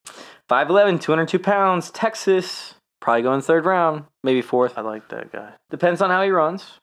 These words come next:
Speaker 1: but he is a speed monster, and I think he's run under four three. I think that he might be faster than K J Hill.
Speaker 2: Maybe.
Speaker 1: I think he might be faster than Ruggs.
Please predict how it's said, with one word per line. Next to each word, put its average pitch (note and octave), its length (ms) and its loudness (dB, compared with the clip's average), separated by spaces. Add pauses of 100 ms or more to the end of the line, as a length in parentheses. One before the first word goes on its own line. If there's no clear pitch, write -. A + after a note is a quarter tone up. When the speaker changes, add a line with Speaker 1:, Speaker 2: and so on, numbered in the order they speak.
(100)
Speaker 1:
but D3+ 200 2
he E3+ 140 4
is E3 120 4
a D#3+ 80 2
speed D3+ 520 -6
monster, D3 520 2
and B2 100 0
I A#2+ 100 2
think D3+ 120 0
he's C#3 120 -2
run D#3 200 2
under D#3 160 2
four D#3+ 180 2
three. E3+ 180 2
I G#2+ 140 2
think D#3+ 200 -4
that D#3 100 -2
he C#3+ 120 0
might D3+ 280 0
be D#3 100 -8
faster E3 480 -2
than C#3+ 240 -2 (220)
K B2+ 120 0
J D3 220 2
Hill. D#3+ 280 4 (1200)
Speaker 2:
Maybe. - 160 -10
Speaker 1:
I D#3 40 -10
think C3+ 80 0
he B2+ 40 2
might C3+ 160 0
be C3 80 -4
faster D3 240 0
than C3 100 -2
Ruggs. - 380 -2